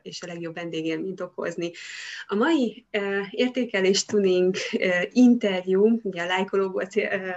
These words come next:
törzsközönség interjúnak, a sorozatnak a vendége ma, ö, Harsányi Attila, a Hari Kebabnak a, a tulajdonosa és, ö, ügyvezetője.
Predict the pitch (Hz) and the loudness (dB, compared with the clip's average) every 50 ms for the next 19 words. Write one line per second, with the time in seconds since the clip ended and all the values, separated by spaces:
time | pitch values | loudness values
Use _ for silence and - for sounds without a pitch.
0 | 180 - - 202 196 - - 208 196 190 175 180 185 - - 180 175 175 208 202 | -8 -6 -6 -4 -4 -4 -6 -8 -8 -8 -8 -10 -8 -6 -6 -6 -6 -6 -4 0
1 | - 208 208 208 - 190 185 190 185 185 185 180 175 185 - - 190 175 180 180 | 0 2 0 0 -2 -4 -4 -4 -4 -2 -4 -4 -4 -6 -8 -8 -6 -6 -4 -4
2 | - - - 220 202 196 185 185 175 175 - 190 185 190 - 185 175 185 180 - | -4 -2 -2 0 0 0 0 -2 -4 -6 -4 -6 -6 -6 -4 -4 -6 -6 -6 -4
3 | - 214 226 226 220 196 190 180 180 180 180 175 185 196 220 240 233 - - - | 0 2 4 4 4 2 0 -2 -2 -4 -6 -6 -2 -2 -2 -2 -2 -6 -10 -12
4 | - - - - - - 185 185 185 180 220 220 226 - 208 196 185 - - - | -12 -12 -12 -10 -6 -4 -4 -4 -2 -2 0 -2 0 -2 -2 -4 -4 -4 -4 -4
5 | 214 226 226 - 214 190 180 185 196 220 240 240 - _ - - - - - - | -4 -4 -2 -4 -4 -4 -4 -2 -2 -2 -2 -4 -6 _ -20 -18 -18 -20 -10 -4
6 | - 190 190 190 190 196 196 196 - - - - 247 247 233 214 208 - - 208 | -2 0 0 2 0 0 -2 -4 -8 -10 -6 -2 0 2 2 0 0 -2 -4 -6
7 | 196 190 190 185 180 185 185 185 175 180 180 185 - - 202 175 170 170 175 180 | -4 -4 -4 -6 -6 -4 -6 -6 -6 -6 -8 -10 -10 -8 -8 -8 -6 -6 -6 -6
8 | 185 - _ _ _ _ _ _ _ _ _ _ _ _ - - 208 - - 220 | -8 -10 _ _ _ _ _ _ _ _ _ _ _ _ -14 -12 -6 -2 2 2
9 | 214 196 202 196 202 202 214 233 - - 269 262 277 262 - - - 185 175 180 | 4 4 4 2 4 4 4 2 2 0 -2 -2 -4 -4 -6 -10 -10 -10 -10 -8
10 | 175 - - - 190 180 180 175 - 208 196 196 190 190 196 190 190 - - 202 | -8 -8 -8 -8 -8 -10 -8 -6 -6 -6 -6 -6 -6 -6 -6 -8 -8 -8 -8 -2
11 | 202 208 220 240 247 | -2 0 0 0 -2